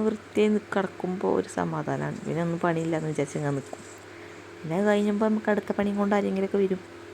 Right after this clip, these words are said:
അങ്ങനെ എൻ്റെ കറിയിൽ തേങ്ങയൊക്കെ ഒഴിച്ച് കറി തിളച്ച് മറിഞ്ഞപ്പോൾ കുറച്ച് തേങ്ങയൊക്കെ അരച്ചൊഴിച്ച് അങ്ങനെ കുറച്ച് വെള്ളമൊക്കെ ഒഴിച്ച് ഞങ്ങൾക്ക് പാകത്തിന് എത്ര വേണ്ടതിനനുസരിച്ച് അതിന് വെള്ളമൊക്കെ ഒഴിച്ച് അങ്ങനെ സെറ്റാക്കി എടുക്കുകയാണ്.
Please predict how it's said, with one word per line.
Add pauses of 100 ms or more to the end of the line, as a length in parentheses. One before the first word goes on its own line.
(480)
അങ്ങനെ (1000)
എൻ്റെ
കറിയിൽ (100)
തേങ്ങയൊക്കെ
ഒഴിച്ച്
കറി (100)
തിളച്ച്
മറിഞ്ഞപ്പോൾ (160)
കുറച്ച്
തേങ്ങയൊക്കെ
അരച്ചൊഴിച്ച് (1000)
അങ്ങനെ (320)
കുറച്ച്
വെള്ളമൊക്കെ
ഒഴിച്ച്
ഞങ്ങൾക്ക്
പാകത്തിന്
എത്ര (120)
വേണ്ടതിനനുസരിച്ച്
അതിന്
വെള്ളമൊക്കെ
ഒഴിച്ച് (880)
അങ്ങനെ
സെറ്റാക്കി
എടുക്കുകയാണ്.